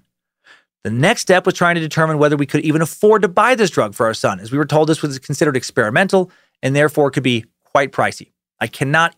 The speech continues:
even express how stressed and scared Adam and I were. Cannot imagine. We were basically given the worst case scenario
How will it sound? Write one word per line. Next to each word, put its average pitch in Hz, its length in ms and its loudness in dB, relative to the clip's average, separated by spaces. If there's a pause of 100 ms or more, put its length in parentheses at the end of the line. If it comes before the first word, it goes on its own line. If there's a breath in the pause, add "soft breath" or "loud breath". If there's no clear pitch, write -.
(120)
even 214 320 2
express - 600 0
how 175 140 2
stressed 160 500 0 (280 soft breath)
and 131 160 -2
scared 131 500 0
Adam 123 240 0
and 117 80 0
I 110 180 0
were. 104 280 -8 (120)
Cannot 117 400 -2
imagine. 98 340 -8 (640 soft breath)
We 151 80 4
were 160 60 6
basically 247 340 2
given 196 180 2
the 185 60 2
worst 180 240 2
case 180 160 0
scenario 143 520 2